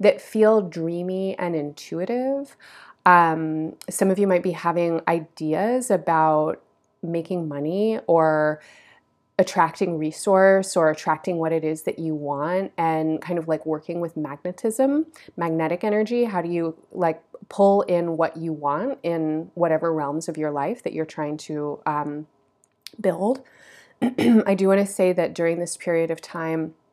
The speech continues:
uh, there is a strong recommendation for Capricorn identified people to not engage with conversation, uh, that feels really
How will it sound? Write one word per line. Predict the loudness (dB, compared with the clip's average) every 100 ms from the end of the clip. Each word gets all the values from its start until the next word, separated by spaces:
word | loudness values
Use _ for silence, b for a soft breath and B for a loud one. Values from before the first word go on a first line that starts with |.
| _ _ _ _ _ _ _ _ 2
uh, | 4 4 0 2
there | 6 6
is | 4
a | -4
strong | -8 -10 -8 -2 2 2 2
recommendation | -2 -4 -4 -2 -2 -2 -4 -6 -6 -6
for | -10
Capricorn | -2 -2 -2 -6 -4 -4
identified | -4 -6 -10 -10 -12 -10
people | -8 -2 2 4 2 B B B B B
to | 0 0
not | 2 2 2 2
engage | 0 -2 -4 -4 -4 -4 -6 -8
with | -8
conversation, | -8 -6 -6 -6 -6 -6 -6 -4 -2 -2 -4 -8 b b b _ 0
uh, | 2 2 0 -6
that | 0 4 4 4 0 -6 _ _ _ _ _ _
feels | _ -4 4 6 6 0
really | -2 -2 0 -2